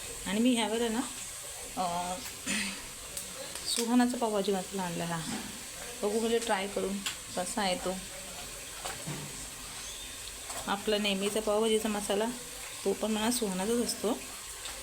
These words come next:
पण तो अस-, चांगला लागतो का, हा कसा लागतो बघू आपण आता.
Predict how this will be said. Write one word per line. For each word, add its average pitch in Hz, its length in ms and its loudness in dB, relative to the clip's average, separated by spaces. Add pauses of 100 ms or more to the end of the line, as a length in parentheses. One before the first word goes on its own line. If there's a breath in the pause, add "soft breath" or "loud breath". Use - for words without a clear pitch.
(160)
पण 196 120 2
तो 226 380 4
अस-, - 300 0
चांगला 208 320 4
लागतो 208 280 2
का, 202 100 2
हा 196 420 2
कसा 202 320 2
लागतो 190 280 2
बघू 170 220 2
आपण 165 180 -4
आता. 160 400 -2